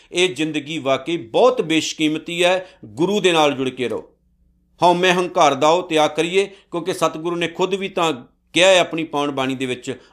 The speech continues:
"ਅਹੰ ਤੋਰੋ ਮੁਖ ਜੋੜੋ।" ਹਉਮੈ ਨੂੰ ਛੱਡੋ, ਹੰਕਾਰ ਨੂੰ ਛੱਡੋ ਤੇ ਮੇਰੇ ਨਾਲ ਜੁੜੋ। ਜੇ ਗੁਰੂ ਨਾਲ ਜੁੜਨਾ ਚਾਹੁੰਦੇ ਹੋ ਤਾਂ ਇਹਨਾਂ ਚੀਜ਼ਾਂ ਦਾ ਕੋਈ ਵੀ ਫਾਇਦਾ ਨਹੀਂ, ਕਿਉਂਕਿ ਗੁਰਬਾਣੀ ਦੇ ਮੁਤਾਬਕ ਇਹ ਜ਼ਿੰਦਗੀ ਬਹੁਤ ਬੇਸ਼ਕੀਮਤੀ ਹੈ, ਬੜੀ ਹੀ ਕਮਾਲ ਦੀ ਹੈ।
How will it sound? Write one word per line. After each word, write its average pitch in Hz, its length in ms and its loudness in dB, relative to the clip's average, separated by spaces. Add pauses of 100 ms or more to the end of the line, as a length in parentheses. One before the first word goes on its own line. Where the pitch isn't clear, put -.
(120)
"ਅਹੰ 170 420 2
ਤੋਰੋ 160 760 0 (260)
ਮੁਖ 131 400 -2
ਜੋੜੋ।" 117 500 -10 (300)
ਹਉਮੈ 156 360 6
ਨੂੰ 160 160 2
ਛੱਡੋ, 147 520 -2
ਹੰਕਾਰ 147 400 2
ਨੂੰ 143 140 -2
ਛੱਡੋ 180 540 0 (180)
ਤੇ 151 80 2
ਮੇਰੇ 139 280 2
ਨਾਲ 127 200 0
ਜੁੜੋ। 117 320 -6 (840)
ਜੇ 156 180 4
ਗੁਰੂ 175 320 2
ਨਾਲ 240 200 6
ਜੁੜਨਾ 190 320 2
ਚਾਹੁੰਦੇ 175 340 -2
ਹੋ 175 60 0
ਤਾਂ 175 140 -6
ਇਹਨਾਂ 170 140 -2
ਚੀਜ਼ਾਂ 151 300 -2
ਦਾ 147 120 2
ਕੋਈ 147 300 -2
ਵੀ 135 120 -6
ਫਾਇਦਾ 113 320 -4
ਨਹੀਂ, - 140 -12 (1400)
ਕਿਉਂਕਿ 185 260 6
ਗੁਰਬਾਣੀ 175 520 6
ਦੇ 214 100 4
ਮੁਤਾਬਕ 175 540 4
ਇਹ 175 120 2
ਜ਼ਿੰਦਗੀ 156 380 0
ਬਹੁਤ 147 480 4
ਬੇਸ਼ਕੀਮਤੀ 131 840 -2
ਹੈ, 123 60 4
ਬੜੀ 160 300 2
ਹੀ 185 120 -4
ਕਮਾਲ 127 420 0
ਦੀ 101 160 -10
ਹੈ। - 40 -20